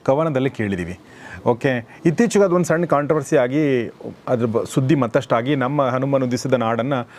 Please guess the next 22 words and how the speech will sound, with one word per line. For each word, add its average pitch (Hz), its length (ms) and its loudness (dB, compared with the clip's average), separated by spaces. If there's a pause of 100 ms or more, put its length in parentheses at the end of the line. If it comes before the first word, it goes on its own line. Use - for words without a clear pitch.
(200)
ಆ 113 120 4
ಒಂದು, 120 300 2
ಆ, 110 960 0
ಅಂಜನಾದ್ರಿ 143 420 0
ಬೆಟ್ಟವನ್ನ 120 400 -2
ಅಭಿವೃದ್ಧಿಪಡಿಸುವಂಥ 113 680 -2
ಕೆಲಸ 104 240 -4
ಕೂಡ 131 200 -2
ಆಗ್ತಾ 95 240 -4
ಇದೆ. 82 160 -6 (840)
So, 254 120 4
ರಾಮಾಯಣದ 185 420 2
ಹನುಮಂತ 139 380 0
ಬರ್ತಾನೆ, 98 400 -2 (680)
ಇದು 160 140 2
ನಮಗೆ 123 280 0
ಗೊತ್ತಿರುವಂಥದ್ದು. 92 600 -6 (1120)
ಆಮೇಲೆ 160 240 4
ನಮ್ಮ 160 180 2
ಊರ್ 180 300 4
ಊರುಗಳಲ್ಲಿ, 185 520 2
ಆ, 160 60 -12